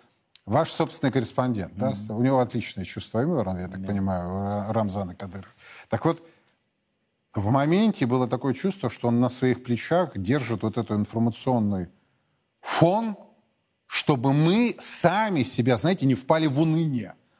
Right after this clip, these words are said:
Speaker 1: Были месяцы, были недели и были дни, когда Кадыров вытягивал собственными руками это. Объясните мне, в чем суть, соль вашей земли?
Speaker 2: Э,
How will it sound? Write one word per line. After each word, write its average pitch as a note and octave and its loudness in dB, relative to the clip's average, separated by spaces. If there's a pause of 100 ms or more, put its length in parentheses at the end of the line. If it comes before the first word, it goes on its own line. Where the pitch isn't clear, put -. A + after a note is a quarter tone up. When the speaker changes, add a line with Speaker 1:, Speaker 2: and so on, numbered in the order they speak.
(140)
Speaker 1:
Были D#3 2
месяцы, C3+ 0 (360)
были C#3 2
недели A2 2
и D3 -2
были C3 2
дни, G2+ 0
когда F#2+ -4
Кадыров A#2 -2 (260)
вытягивал D3+ 0
собственными B2 0
руками G#2+ -4
это. - -20 (440)
Объясните B2+ 0
мне, F2+ -2
в - -18
чем F#3 2
суть, - 0
соль B2+ -2 (320)
вашей G2 -4
земли? F#2+ -10 (1600)
Speaker 2:
Э, C#3 4